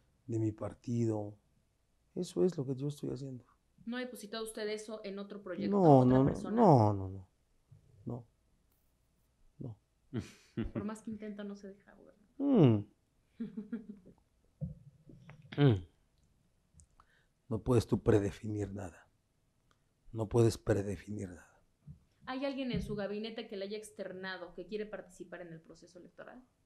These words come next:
Speaker 1: ¿De cuál?
Speaker 2: Del gabinete actual que tiene usted, que le haya, que se haya ya acercado a usted a decirle, "Yo quiero ser presidente municipal,
Speaker 1: No.
Speaker 2: diputado local"?
Speaker 1: No.
Speaker 2: ¿Todavía nadie?
Speaker 1: Todavía no. Todavía no.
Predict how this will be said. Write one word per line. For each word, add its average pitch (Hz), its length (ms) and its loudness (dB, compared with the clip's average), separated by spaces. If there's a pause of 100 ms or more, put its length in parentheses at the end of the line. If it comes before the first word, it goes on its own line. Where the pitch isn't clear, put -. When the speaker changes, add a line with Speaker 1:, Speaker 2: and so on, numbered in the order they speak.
Speaker 1:
¿De 123 260 2
cuál? 117 400 6 (220)
Speaker 2:
Del 196 180 -10
gabinete 214 380 -10
actual 185 240 -10
que 180 80 -16
tiene 185 160 -16
usted, 180 240 -14
que 185 100 -16
le 185 80 -10
haya, 208 260 -8 (240)
que - 100 -20
se 220 100 -12
haya 240 140 -8
ya 220 100 -10
acercado 214 400 -10
a 196 40 -10
usted 196 220 -10
a 185 40 -8
decirle, 185 360 -12
"Yo 220 180 -12
quiero 226 200 -10
ser 208 360 -14 (360)
presidente 202 380 -10
municipal, 185 640 -12 (440)
Speaker 1:
No. 107 400 4
Speaker 2:
diputado 185 80 4
local"? - 340 -14 (540)
Speaker 1:
No. 120 400 -4 (480)
Speaker 2:
¿Todavía 196 300 -12
nadie? 180 340 -16
Speaker 1:
Todavía 117 360 8
no. 127 220 -2 (1400)
Todavía 123 420 12
no. 110 300 2